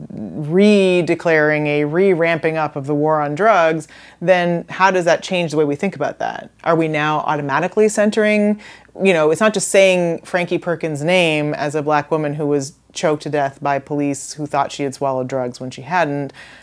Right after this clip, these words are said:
um, then how does Frankie Perkins' story change how we think about what Jeff Sessions is now proposing, right? How do the stories of strip searches and cavity searches of Black women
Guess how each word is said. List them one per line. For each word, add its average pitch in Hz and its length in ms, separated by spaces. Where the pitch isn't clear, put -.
um, 151 460
then 160 300
how 185 240
does 170 180
Frankie 156 280
Perkins' 170 420
story 147 320
change 151 560
how 156 220
we 147 160
think 175 260
about 147 280
what 135 140
Jeff 139 200
Sessions 139 500
is 127 140
now - 180
proposing, - 680
right? 156 320
How 156 720
do 156 380
the 147 80
stories 165 420
of 151 80
strip - 260
searches 156 340
and 147 120
cavity 151 400
searches 139 400
of 139 100
Black 139 260
women 139 440